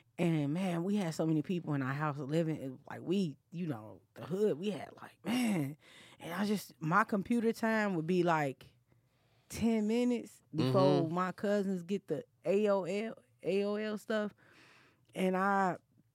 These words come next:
Speaker 1: would just wanna look at the Encyclopedia Britannica when it came on, like,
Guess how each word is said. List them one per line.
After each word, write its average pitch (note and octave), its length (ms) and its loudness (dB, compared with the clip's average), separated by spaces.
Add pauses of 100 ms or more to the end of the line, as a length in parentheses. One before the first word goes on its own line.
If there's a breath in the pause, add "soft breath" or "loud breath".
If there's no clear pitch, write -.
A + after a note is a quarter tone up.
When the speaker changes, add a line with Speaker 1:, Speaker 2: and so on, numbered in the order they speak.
(1000)
Speaker 1:
would E3 200 0
just E3 240 -4
wanna D#3 380 0
look E3+ 260 -2
at D#3+ 160 -4
the C#3+ 280 -2
Encyclopedia D3+ 880 -4
Britannica D#3 580 -4
when C#3+ 160 -2
it C#3 140 -4
came D3 440 -4
on, D3 260 -2
like, C3 200 -6